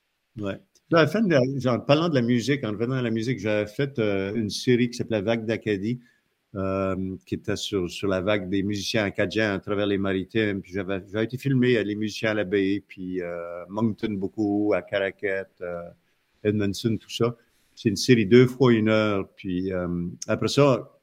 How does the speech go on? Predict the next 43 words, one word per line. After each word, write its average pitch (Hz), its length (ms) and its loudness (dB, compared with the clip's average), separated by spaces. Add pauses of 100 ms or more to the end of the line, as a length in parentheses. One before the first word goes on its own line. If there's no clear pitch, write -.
(140)
c'était - 200 -2
tellement, 135 720 2 (160)
c'était - 280 -6
tellement 135 280 6
trippant. 135 640 0
Puis 113 120 -6
les 101 160 -2
écoles 135 260 2
le 123 80 4
voulaient, 117 560 2
puis 127 160 -14
tout - 80 -18
ça, 135 140 -4
ça 135 120 -12
fait 104 100 -6
qu'on, 90 360 -6 (160)
on 90 80 -10
les 90 180 -8
a 98 60 -6
passés. 107 420 -4 (380)
Puis 101 600 0 (100)
après 107 240 -6
ça, 156 100 0
on 160 80 2
a 110 80 2
fait - 220 -6
une 101 320 -4
version 131 320 0
long 127 180 2
métrage. 127 340 2
On 110 180 0
a 117 40 -2
mis 131 120 0
les 120 120 2
deux 120 160 2
ensemble. 117 460 -2 (200)
<laughs> - 600 -18
Ça 127 160 2
fait 135 200 -2
comme 117 160 2
un 110 120 0
feature. 135 380 -4 (640)
Ça - 100 -20